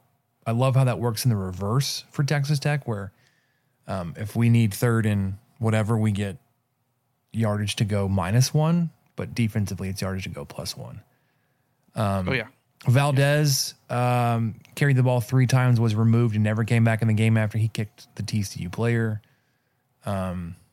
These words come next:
Speaker 1: so you only have two running backs that you wanna hand the ball off to. Um, I don't know where, where, uh, anybody else is, but as soon as, uh, Valdez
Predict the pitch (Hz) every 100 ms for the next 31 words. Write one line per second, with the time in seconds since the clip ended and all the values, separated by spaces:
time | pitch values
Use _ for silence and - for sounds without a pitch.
0 | _ _ - 131 117 - 127 135 127 123
1 | 123 120 - 131 117 113 110 117 110 104
2 | 101 98 101 92 87 92 113 123 127 139
3 | 135 139 131 _ _ _ _ _ _ _
4 | - 80 65 58 - - _ _ _ _
5 | _ _ _ _ _ _ - 104 101 87
6 | 90 87 85 78 71 - _ _ _ -
7 | 78 73 65 65 - 110 101 92 95 113
8 | 123 117 113 - 104 98 - _ _ _
9 | _ _ _ _ _ _ _ _ _ _
10 | - 110 - 139 123 117 101 107 98 80
11 | 123 113 110 110 107